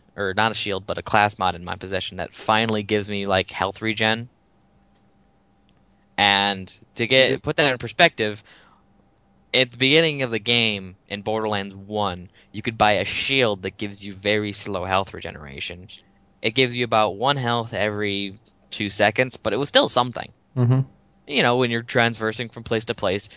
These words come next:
Speaker 1: something's still getting done if you were still hurt somewhere in the back. When you're here in Borderlands two,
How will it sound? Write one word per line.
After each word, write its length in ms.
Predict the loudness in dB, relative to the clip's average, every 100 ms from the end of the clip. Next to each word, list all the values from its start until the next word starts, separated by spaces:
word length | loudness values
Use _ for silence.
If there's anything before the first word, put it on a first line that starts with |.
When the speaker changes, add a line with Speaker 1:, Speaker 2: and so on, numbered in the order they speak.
| -12
Speaker 1:
something's 340 | 0 2 2 0
still 160 | 2
getting 260 | 4 2 4
done 240 | 4 4
if 160 | 2 -6
you 100 | -8
were 140 | -8
still 240 | -6 -6 -6
hurt 320 | -4 -4 -6
somewhere 300 | -10 -8 -8
in 80 | -4
the 20 |
back. 360 | 2 2 2 -6 _ -20 -20 -10
When 200 | -4 2
you're 180 | 2 2
here 540 | 0 6 8 8 6 2
in 160 | -2
Borderlands 420 | 2 4 4 2 -2
two, 340 | -2 0 -2